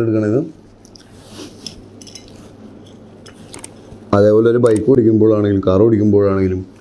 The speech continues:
ഒരു പെൺകുട്ടിയുടെ നിന്ന് അടുത്ത് വർത്തമാനം പറയുമ്പോഴാണെങ്കിലൊക്കെ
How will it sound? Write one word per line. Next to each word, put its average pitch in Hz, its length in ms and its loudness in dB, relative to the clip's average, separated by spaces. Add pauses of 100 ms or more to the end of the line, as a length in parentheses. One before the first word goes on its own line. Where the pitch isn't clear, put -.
(200)
ഒരു 95 160 0
പെൺകുട്ടിയുടെ 98 480 2
നിന്ന് 107 220 0
അടുത്ത് 90 200 -4
വർത്തമാനം 98 380 -2
പറയുമ്പോഴാണെങ്കിലൊക്കെ 92 760 0